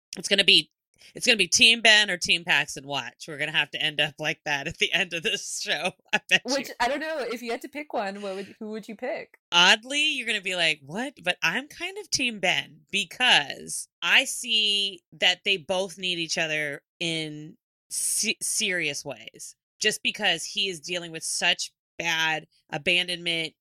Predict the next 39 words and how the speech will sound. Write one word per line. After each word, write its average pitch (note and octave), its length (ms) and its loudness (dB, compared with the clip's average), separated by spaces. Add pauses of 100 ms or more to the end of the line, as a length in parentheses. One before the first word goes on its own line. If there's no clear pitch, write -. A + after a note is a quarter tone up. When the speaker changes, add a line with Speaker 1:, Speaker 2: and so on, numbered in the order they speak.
Speaker 1:
issues E3 800 -2
of C#3+ 500 -4 (500)
growing F#3 360 -2
up E3 320 0
and C#3+ 180 -6
being D3+ 520 -8
alone, F#3+ 720 -2 (400)
and D#3+ 160 0
she's G3+ 300 -2
dealing F3 360 -6
with D#3 260 -6 (300)
this, - 500 -8
you D#3+ 160 -6
know, D3 200 -2
the D3 100 -4
grief F#3 300 -4
of D#3+ 200 -6
her, D3 160 -18
of D3 240 -6
her D3+ 100 -10
father A#3 360 -2
dying. G3 640 0
They F#3+ 200 4
need F#3 220 -4
each E3+ 160 -6
other D#3+ 240 -4
more C#3 580 -8
than D3 520 -2 (240)
her F3 200 -2
and C#3+ 120 -2
Paxton. - 580 -8 (400)
That's F3+ 280 6
my D3 540 0
opinion. C3+ 640 -10
I D3+ 60 -8
don't D#3+ 140 -4
know D3+ 60 -8
about C#3+ 220 -12
you. - 220 -20